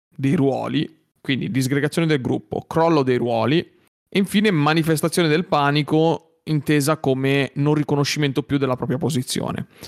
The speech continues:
Andando punto per punto, partiamo dalla perdita di ogni riferimento.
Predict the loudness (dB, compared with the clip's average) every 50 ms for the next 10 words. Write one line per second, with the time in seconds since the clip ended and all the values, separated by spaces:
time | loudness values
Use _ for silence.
0 | -20 _ _ _ _ -2 0 0 2 0 0 0 0 0 0 0 0 0 -2 0
1 | 0 0 0 2 2 2 0 0 0 -4 _ _ _ _ _ _ _ _ -20 -20
2 | -20 _ _ -6 -4 -2 0 0 0 0 0 -2 -2 -4 -6 -8 -8 -10 -12 -16
3 | -16 _ -4 -4 -2 -2 -2 -2 -2 -2 0 0 0 0 0 0 -2 -2 -4 -4
4 | -6 -4 -6 -6 -6 -8 -6 -4 -4 -6 -6